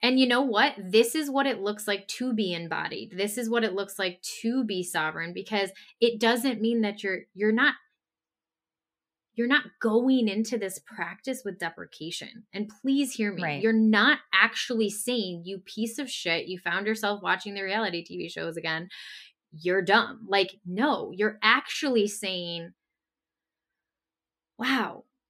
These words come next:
Speaker 1: I'm really grateful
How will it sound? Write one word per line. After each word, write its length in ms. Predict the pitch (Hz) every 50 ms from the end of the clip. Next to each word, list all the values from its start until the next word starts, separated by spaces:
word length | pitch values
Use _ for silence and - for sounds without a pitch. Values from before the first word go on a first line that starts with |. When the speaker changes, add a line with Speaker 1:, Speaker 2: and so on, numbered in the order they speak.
| _ _ _ _ _ _
Speaker 1:
I'm 560 | - 208 233 233 226 226 220 220 214 208 - _ _ _ _ 202
really 680 | 190 190 196 208 214 214 220 220 220 214 214 208 202 180
grateful 840 | - 175 170 165 165 170 - - - 220 226 240 262 269 277 269